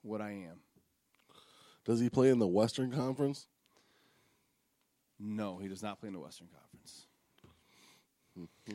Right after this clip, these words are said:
Speaker 1: Now, now this, this can be somebody recent to far back.
Speaker 2: Is he an all-star, or was he an all-star?
Speaker 1: He was an all-star.
Speaker 2: Was. Okay. Um, did he play in the nineties?
Speaker 1: No.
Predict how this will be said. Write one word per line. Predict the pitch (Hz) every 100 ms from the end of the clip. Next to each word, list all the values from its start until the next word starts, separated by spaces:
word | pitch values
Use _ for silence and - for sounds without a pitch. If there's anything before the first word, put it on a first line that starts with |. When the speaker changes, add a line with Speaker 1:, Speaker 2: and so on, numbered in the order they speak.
| 104
Speaker 1:
Now, | 110
now | 123 123 120
this, | 165 -
this | 135 175
can | - 170
be | 165 151
somebody | - 143 139 131
recent | 123 151 147 165 127
to | 117
far | 131 131
back. | 143 143 - - _ 101
Speaker 2:
Is | 104
he | 107
an | 104
all-star, | 110 120 - 123 131 - _ _ -
or | 98
was | 92 95 107
he | 113
an |
all-star? | 110 113 - 117 117 113
Speaker 1:
He | 113
was | 104 110
an | 104
all-star. | 78 80 - 60 - - _ _ _ -
Speaker 2:
Was. | 90 101 85 76 - - _ - 82
Okay. | 82 82 82 _ _ _ _ _ _ - _ _ _ _ 78
Um, | 82 82 80 69
did | 90
he | 95
play | - 101
in | 98
the | 95
nineties? | 95 107 113 131 - - _ _ _ _ _ _ _ _ _ _
Speaker 1:
No. | 90 92 95 80 71